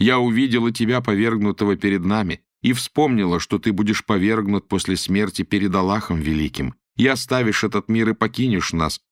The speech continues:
Вот почему я плачу». «Довольно, Фатима, ты превзошла меру», сказал Амар и поднялся, но опять упал.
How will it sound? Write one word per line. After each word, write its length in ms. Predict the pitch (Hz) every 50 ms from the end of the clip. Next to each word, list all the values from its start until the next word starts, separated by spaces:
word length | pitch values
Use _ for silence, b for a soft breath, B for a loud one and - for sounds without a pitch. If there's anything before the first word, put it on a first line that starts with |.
| _ _
Вот 240 | - - 120 127 127
почему 320 | - - - - - - 73
я 100 | 69 - -
плачу». 460 | - 80 - - - - - - - _ _ _ _ _ _ _ _ _ -
«Довольно, 540 | - 110 120 123 123 127 127 117 101 87 80
Фатима, 420 | - - - - - 73 69 90
ты 180 | 127 - 98 95
превзошла 600 | - - 104 98 85 82 98 95 - - 101 104
меру», 460 | 104 107 107 101 80 - 67 67 65 - _ _ _
сказал 460 | - - - - 104 82 82 87 87 -
Амар 360 | - 78 80 92 101 107 101
и 40 | 92
поднялся, 600 | - - 110 104 107 110 113 101 90 - - 92
но 160 | 95 101 104
опять 380 | 104 - - 127 123 127 127 -
упал. 400 | - _ - - - - - -